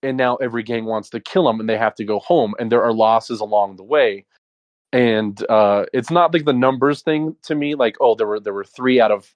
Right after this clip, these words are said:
seven that were left alive in Seven Samurai, but there weren't, like, numbers like that I was seeing in other movies. But it's that, that theme of small group of, like, misfits, small group of people that are doing something for nothing. Um, s-,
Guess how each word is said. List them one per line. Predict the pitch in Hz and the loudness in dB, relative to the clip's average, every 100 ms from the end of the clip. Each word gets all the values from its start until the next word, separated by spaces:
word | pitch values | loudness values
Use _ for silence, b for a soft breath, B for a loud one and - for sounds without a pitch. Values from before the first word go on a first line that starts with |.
| - | -18
seven | - - 120 110 113 110 _ - | -8 2 2 2 -4 -6 _ -8
that | 104 | -4
were | 110 | 0
left | 107 - | 0 -2
alive | 101 107 110 110 - | 0 4 4 2 -4
in | 113 | -8
Seven | - 113 107 | -4 -4 -4
Samurai, | 110 110 107 110 110 120 _ _ _ _ _ 117 | -4 -4 -2 -2 -2 -8 _ _ _ _ _ -4
but | 127 131 | 0 2
there | |
weren't, | 139 139 | 2 2
like, | 120 110 | 0 0
numbers | 117 120 120 113 - | 0 2 0 -2 -4
like | 110 101 | -4 0
that | 110 110 | 0 2
I | 110 | 0
was | 104 | -4
seeing | - 107 | -6 -6
in | 113 | -2
other | 139 117 | -2 -2
movies. | 107 107 98 | -4 -8 -2
But | 135 127 | 2 2
it's | 113 - | 0 2
that, | 123 117 - _ _ _ _ _ _ _ | 4 4 0 _ _ _ _ _ _ _
that | 131 117 110 | -2 -2 -2
theme | - 170 156 127 | 0 4 4 2
of | 113 107 98 _ _ _ _ - | 2 2 0 _ _ _ _ -20
small | - 139 139 156 | -6 0 2 2
group | 151 147 | -4 -8
of, | 120 117 _ - | -10 -12 _ -12
like, | 107 113 | -12 -12
misfits, | 123 139 170 160 - 101 - | -14 -2 0 0 -4 -10 -10
small | - 127 131 127 | -8 0 2 2
group | 143 117 | -4 -8
of | |
people | - 139 123 117 | -6 -4 -2 0
that | 120 | 2
are | 113 | 2
doing | 98 131 120 | 0 0 -2
something | - 123 131 113 | 0 -2 -2 -6
for | - 113 | -4 -2
nothing. | 127 117 - 98 _ _ _ _ _ 117 | 0 -2 -4 -12 _ _ _ _ _ 0
Um, | 113 104 101 | 2 0 -4
s-, | - - | -14 -20